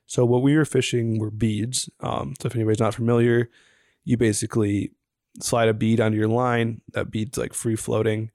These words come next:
and then you peg it about three inches above, uh, just a bare hook, and that's how we caught our fish. Um, I don't know, and you put an indicator on it. I mean, I don't care who you are, how much you fished, what you fished for. Seeing an indicator go down,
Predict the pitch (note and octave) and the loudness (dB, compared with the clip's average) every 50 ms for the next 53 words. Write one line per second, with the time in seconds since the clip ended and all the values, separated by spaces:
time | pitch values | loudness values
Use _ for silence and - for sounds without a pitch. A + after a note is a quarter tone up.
0 | _ _ _ _ _ _ _ - A2 A2 G#2 G#2 G2+ G2+ G#2 G2+ G2+ G2+ - _ | _ _ _ _ _ _ _ -4 -2 -2 -2 -2 -2 -2 -2 -2 -2 -4 -8 _
1 | _ _ _ _ _ - - A#2 A2 G#2 A2 G#2 G2 G2+ G2 G2+ - - - - | _ _ _ _ _ -2 0 0 0 2 0 0 0 0 0 -2 -2 -4 -4 -2
2 | C3 B2+ A#2 A#2 A2+ - - - A2 G#2 - G#2 G2+ G2 G2+ - - - - _ | -2 0 0 -2 -2 -2 -2 -2 -2 -2 0 0 2 2 0 -2 -4 -12 -20 _
3 | _ _ _ _ _ _ - - A2+ A2 - A2 G2+ - G2+ G2+ E2+ E2+ F#2 - | _ _ _ _ _ _ -12 -10 -10 -6 -6 -6 -4 -2 -2 -2 -2 -2 0 2
4 | - - - - - _ _ _ _ _ _ _ _ _ _ - A#2 G#2 G2+ G2+ | 2 2 0 -4 -12 _ _ _ _ _ _ _ _ _ _ -8 -4 -2 -2 -2
5 | - - - G#2 G2+ G#2+ G#2+ - - G#2+ G2+ G2 G2+ G2+ - - A2+ A2+ A2 - | -2 -2 -2 -2 -2 -2 -4 -2 -2 0 0 0 0 -2 -2 0 0 0 0 -2
6 | - - - _ _ _ _ _ _ _ _ - - - F2+ D#2+ B1+ - - _ | -8 -14 -16 _ _ _ _ _ _ _ _ -8 -4 -4 -2 -2 -4 -8 -12 _
7 | _ _ _ _ - - C3 C#3 D3 B2+ A#2+ A2+ - - A#2+ - C3 B2 A2+ - | _ _ _ _ -10 -4 -2 0 2 2 2 2 0 -2 -2 0 2 0 2 2
8 | - - - A2 G#2+ A2 - - A#2+ G#2 G#2+ G#2 G#2 G2+ G#2 - - _ _ - | 0 -2 -2 -2 -4 -4 -2 0 0 0 2 0 0 0 -2 -2 -6 _ _ -4
9 | A#2+ A#2 A2+ A2 G#2+ - - _ _ _ _ _ _ _ _ _ _ A#2+ C#3 D#3 | -2 0 0 0 -2 -4 -8 _ _ _ _ _ _ _ _ _ _ -2 0 0
10 | E3+ D#3 - D3 B2+ B2 B2+ B2 B2 B2 B2 A#2+ A#2 A#2 A2+ A2+ A#2 A2+ A2+ - | 0 0 0 0 0 2 2 4 4 4 4 4 4 4 4 2 2 0 -2 -8
11 | _ _ _ _ _ _ - - C3 B2 A#2+ A#2+ A#2 A#2 - A#2 A2 - - A2+ | _ _ _ _ _ _ -8 -4 -4 -2 0 -2 -2 -4 -4 -8 -10 -6 -2 0
12 | A2 A2 A2 - - A2+ A2+ G#2+ G2 B2 - - A2 G#2+ - - - A#2+ A2+ A#2 | 0 0 -2 -4 -2 -2 0 0 0 -2 -4 -4 -4 -4 -4 -4 -2 -2 -2 -2
13 | B2 B2+ - - - C#3+ D#3 F3+ F3 B2 A#2 A#2 B2+ B2 - C3 B2+ B2+ B2+ A#2+ | -2 -4 -6 -2 0 2 2 2 2 0 0 0 0 2 2 2 2 2 2 0
14 | A2+ A2+ G#2+ G#2 G#2 A2 A2 A#2+ C#3+ | 0 0 -2 0 0 0 0 0 -2